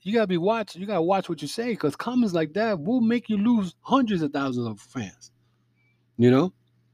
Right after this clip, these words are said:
Not that they care, they get money anyway, but still, you know? But the merch, remember, it's all about merch, merchandise. So, that is it for me today f-, uh, for the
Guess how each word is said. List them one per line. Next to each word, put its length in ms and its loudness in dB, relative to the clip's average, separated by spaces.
Not 120 8
that 80 10
they 140 8
care, 260 8
they 80 6
get 180 2
money 300 2
anyway, 320 2
but 220 -12
still, 380 -12
you 140 -10
know? 200 -4
But 160 -2
the 80 -2
merch, 440 4
remember, 160 0
it's 100 2
all 100 8
about 220 6
merch, 420 4
merchandise. 600 -4
So, 200 -10
that 160 2
is 140 6
it 120 8
for 100 -4
me 140 6
today 300 4
f-, 160 -6
uh, 240 0
for 220 0
the 200 -2